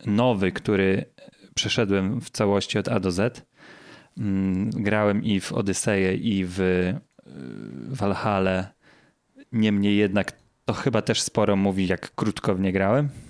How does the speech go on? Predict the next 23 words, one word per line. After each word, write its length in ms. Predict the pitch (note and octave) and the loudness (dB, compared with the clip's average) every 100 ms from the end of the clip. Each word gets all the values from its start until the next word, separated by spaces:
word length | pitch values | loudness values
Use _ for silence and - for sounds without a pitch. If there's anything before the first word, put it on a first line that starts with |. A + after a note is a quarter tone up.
| C4 - D#3+ | -16 -12 -4
te 220 | A#2 A2 | -2 0
dwie 240 | G#2 G#2+ G2 | -2 -4 -2
kolejne. 480 | G#2 G2 G2 B2+ C3 - - - - - | 0 2 2 0 -2 -10 -20 -18 -18 -6
Em, 460 | G#2 G2 F#2+ G2 - _ _ _ - | 0 2 2 0 -4 _ _ _ -2
co 160 | C3+ | 0
mnie 580 | C#3 C3 C3 B2 A#2+ - - - _ C3+ - | 2 2 4 2 2 -2 -12 -18 _ -16 -4
odpycha 600 | C3 A2 - B2 A#2 A2+ A2 | -2 -2 -2 -2 0 -2 -2
od 240 | A2+ G#2 | 0 2
nowoczesnej 1000 | G#2 G2+ G#2 - G#2+ - - G#2+ G2+ G#2 - - - | 2 0 -2 -2 -4 -4 -2 0 0 -2 -10 -18 -14
odsłony 580 | - - A2 G2+ G2 | -10 -4 0 2 2
inkarnacji 720 | G#2 F#2+ A2 G2+ G2 - - | 2 0 0 0 0 0 -2
Assassin's 560 | G#2+ - - - G2 - | -2 -2 -4 -2 -4 -2
Creed'a 360 | A#2 A#2 C3 B2 | 0 2 0 0
w 80 | |
porównaniu 460 | - G#2 G#2 G2+ G2 | 0 0 2 2 0
do 80 | G2+ | -2
klasyki, 640 | - G2+ - A2 D3 - - - - - - - | -2 -2 -2 -4 -4 -6 -12 -20 -20 -20 -20 -20
to, 80 | - | -2
to 120 | A#2 | 0
jest 360 | A2 D3 - | 0 -2 -4
to, 140 | B2 G#2+ | 0 2
że 140 | G#2 | 2
raz, 400 | G#2+ G2 - - | 2 0 -4 -10